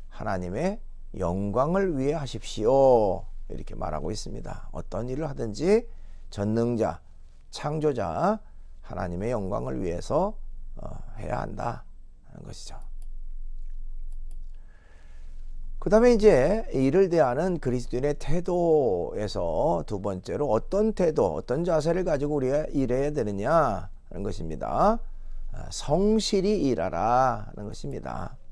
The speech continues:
예, 성경의 많은 인물들은, 에, 모두 자기 직업에,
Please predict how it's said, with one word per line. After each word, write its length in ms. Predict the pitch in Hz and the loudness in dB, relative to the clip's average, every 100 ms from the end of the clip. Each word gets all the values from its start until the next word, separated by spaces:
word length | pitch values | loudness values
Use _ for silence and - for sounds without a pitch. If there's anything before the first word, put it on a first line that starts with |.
| - - - - - - - - - - - - - - | -10 -8 -10 -10 -14 -14 -16 -16 -12 -12 -12 -14 -14 -8
예, 500 | 87 73 80 143 202 202 | -6 -4 -2 -2 -2 -2
성경의 460 | 156 135 120 131 | -2 0 2 2
많은 340 | 123 107 120 135 | 2 2 2 0
인물들은, 880 | 117 107 104 90 98 185 196 98 78 - - - - - | 0 0 0 0 4 6 6 4 -4 -10 -12 -12 -12 -10
에, 40 | 69 - - - - - - - | -8 -10 -12 -14 -14 -14 -12 -10
모두 720 | - 110 147 120 76 117 185 208 - | 2 4 6 4 2 -2 -4 -6 -8
자기 360 | - 104 139 175 | -6 -2 0 0
직업에, 880 | - 104 101 92 92 120 170 214 | -4 -6 -2 -2 -2 0 2 0